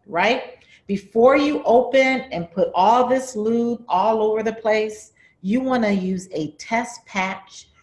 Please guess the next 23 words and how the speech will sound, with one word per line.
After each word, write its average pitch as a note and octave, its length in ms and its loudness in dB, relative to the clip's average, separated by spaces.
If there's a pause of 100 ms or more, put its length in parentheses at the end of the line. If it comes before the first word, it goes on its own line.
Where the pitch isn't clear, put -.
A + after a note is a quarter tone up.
(120)
where F3 140 -2
you're F3+ 180 -6
putting F#3+ 400 -6
a D#3 100 -8
little G#3 500 0
on C4+ 160 -2
the C#4+ 100 -6
skin. A3 640 -4 (200)
You're F#3 180 -4
gonna F3 120 -6
put G3+ 140 -6
it G3 100 -2
on E3+ 140 -4
the E3 160 -10
outside G#3+ 640 -2
of C4 80 -8
the C#4 60 -8
vagina F3+ 500 -6
for - 140 -16
those F#3+ 280 -4
women G#3 440 -2 (320)
who F#3+ 100 -4
need F3 400 -4